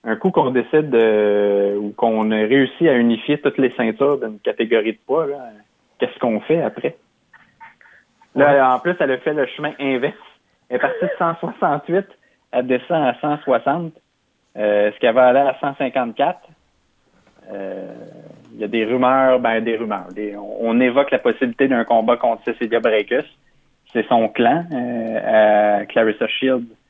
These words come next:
Speaker 1: qui, euh, suggérait ça, mais est-ce que ça va vraiment se réaliser ? C'est une autre chose.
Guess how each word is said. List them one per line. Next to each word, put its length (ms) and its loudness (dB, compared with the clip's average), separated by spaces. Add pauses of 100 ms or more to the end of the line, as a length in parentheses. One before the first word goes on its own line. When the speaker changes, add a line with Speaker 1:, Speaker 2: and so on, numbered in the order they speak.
(520)
Speaker 1:
qui, 260 -4
euh, 440 0 (440)
suggérait 600 0
ça, 160 0
mais 560 -4 (100)
est-ce 140 -10
que 100 -2
ça 100 0
va 140 2
vraiment 380 0
se 60 -16
réaliser ? 580 0 (840)
C'est 60 -2
une 80 2
autre 260 2
chose. 340 -6